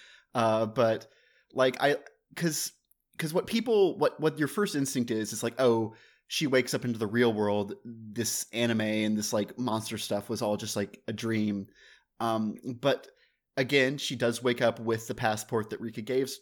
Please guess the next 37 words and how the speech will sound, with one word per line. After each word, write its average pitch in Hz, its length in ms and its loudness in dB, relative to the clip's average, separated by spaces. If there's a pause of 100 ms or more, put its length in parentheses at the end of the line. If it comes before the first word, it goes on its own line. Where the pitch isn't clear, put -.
(100)
gives 156 280 -2
her, 110 180 -4
and 117 220 -2
she - 100 -4
also, 123 540 2 (440)
like, - 360 0 (220)
there's 135 260 0
this 135 120 -4
idea 123 720 2 (460)
that 120 320 0
this 120 160 -4
is 113 100 -2
a 113 60 -2
fantasy 117 420 -2
world 107 200 -2
that 101 80 -4
exists 104 400 -4
independently 117 500 -4
of 104 140 -2
her, 107 180 -4
where 110 100 -4
she's 110 220 -6
like, 110 100 -4
"I'm 120 80 -2
gonna 113 120 0
be 107 80 -2
going." 127 260 0
It's 107 100 -6
like, 120 120 -4
"Okay, 139 260 -2
well, 120 320 -4
we'll 147 100 -4
be 135 100 -2
here 113 240 -2
doing 110 260 -4
our 107 120 -8
thing." 101 380 -12